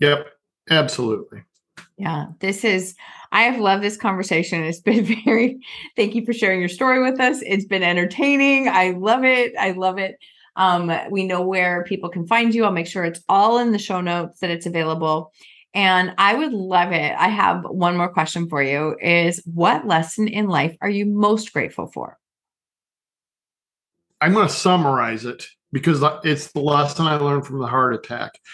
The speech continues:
Speaker 1: And I couldn't come up with nearly as good of a quote as, uh, Gary Vee came up with.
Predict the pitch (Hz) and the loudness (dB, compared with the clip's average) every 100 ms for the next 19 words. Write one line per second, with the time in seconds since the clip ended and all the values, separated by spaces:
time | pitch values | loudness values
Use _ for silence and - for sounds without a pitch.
0 | - - 139 147 151 208 151 165 156 143 | -20 -4 2 2 4 2 2 2 2 2
1 | 139 131 151 175 165 131 147 143 143 - | 0 2 2 4 2 2 0 0 -4 0
2 | 139 131 127 _ _ _ - 135 123 113 | 0 0 -4 _ _ _ -4 -2 -2 -6
3 | - 131 117 151 139 117 123 - _ _ | -4 -4 0 4 4 4 0 -2 _ _
4 | _ - 127 127 - 123 123 | _ -12 -10 -10 -8 -6 -8